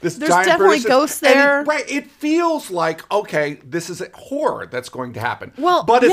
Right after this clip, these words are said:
Speaker 2: yeah.
Speaker 1: like personal horror.
Speaker 2: Uh, review one, slow burn. No. Anticlimax, no point. Waste of a bank holiday afternoon.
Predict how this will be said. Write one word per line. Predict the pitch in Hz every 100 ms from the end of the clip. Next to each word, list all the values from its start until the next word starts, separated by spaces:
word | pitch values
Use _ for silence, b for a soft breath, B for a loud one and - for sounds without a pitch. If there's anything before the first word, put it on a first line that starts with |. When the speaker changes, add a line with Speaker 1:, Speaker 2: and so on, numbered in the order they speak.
| 415
Speaker 2:
yeah. |
Speaker 1:
like | 214 208 - b b b b b _
personal | - 254 294 240 156
horror. | - 110 - - 208
Speaker 2:
Uh, | 208 185
review | 214 220 214 214
one, | 208 165
slow | - - 214 208
burn. | 226 185 185 180 190 196 _ _
No. | 226 240 202 143 175 _ _ _ _ -
Anticlimax, | 220 247 240 226 208 156 -
no | 202 202
point. | 220 190 - b b b
Waste | - 208 226 240 - - _ _ _
of | 202 202
a | 190 185 175 _ -
bank | 190 208 -
holiday | 214 208 202 196 185
afternoon. | 196 - 208 196 190 175 170 254